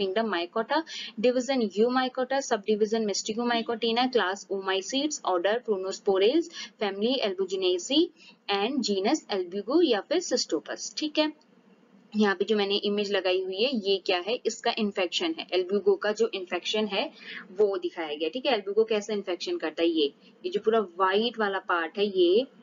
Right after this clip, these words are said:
ये सारा part white, white, white cottony जो growth आपको दिख रही है, ये, ये पूरा क्या है? Infection of albugo या फिर cystopus। ठीक है, the genus is represented by about thirty species। They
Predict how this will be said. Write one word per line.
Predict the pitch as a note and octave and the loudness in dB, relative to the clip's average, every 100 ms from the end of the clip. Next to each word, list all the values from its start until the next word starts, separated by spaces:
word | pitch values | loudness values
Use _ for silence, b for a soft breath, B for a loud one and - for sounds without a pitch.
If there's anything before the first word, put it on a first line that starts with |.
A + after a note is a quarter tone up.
| - | -2
ये | G3+ | -2
सारा | - A#3+ A#3 A3+ | 0 -2 0 -2
part | G#3+ E3+ D#3 _ _ _ _ _ _ _ - - | -2 -4 -4 _ _ _ _ _ _ _ -20 -8
white, | G3 F#3+ F#3 | 0 0 2
white, | F#3 F3 | 2 2
white | F#3 F3+ F3+ F#3 | 0 0 -2 -6
cottony | - F#3 E3+ F#3 F#3+ | -4 -2 -2 -4 -4
जो | F3+ F#3 | 0 0
growth | E3+ F#3 G3 G3 | 2 2 2 2
आपको | F#3 - F#3 | 0 -2 -6
दिख | F3 F3 F3 | -2 0 0
रही | F3+ F3 | 2 2
है, | |
ये, | E3+ G3+ D4+ B B B | 2 2 -2 B B B
ये | G#3 | -2
पूरा | G3+ B3 C4 C4 | 0 0 2 2
क्या | B3 A3 | 0 0
है? | A#3 B3+ | 0 0
Infection | G#3 G3+ G3 - A#3+ A#3 | -2 0 -2 -2 -4 -2
of | F#3 B3+ - - _ - - | 0 0 -2 -20 _ -14 -2
albugo | G3 - E3 - - E3+ | 0 4 2 2 -4 -2
या | F3 | -2
फिर | - C4+ | -2 -4
cystopus। | A#3 G3+ - D3 G2+ - | -2 -2 -2 -2 -4 -4
ठीक | C#4 C4+ | -4 -2
है, | D#4 B B B B | -2 B B B B
the | G#3+ A#3+ | 0 0
genus | C4+ D4+ E4 E4 | -2 -2 -2 -2
is | C4+ | -2
represented | A#3+ A#3+ B3+ B3+ C#4 A3+ | -4 -2 0 0 0 2
by | B3 A3 | 2 2
about | G#3+ A#3+ - | 0 -2 0
thirty | A3 G#3 B3 A#3+ | -2 -2 -6 -6
species। | - B3+ B3 C#4 D#4+ - B B G3+ | -4 -6 -2 -4 -4 -10 B B -2
They | B3+ | 0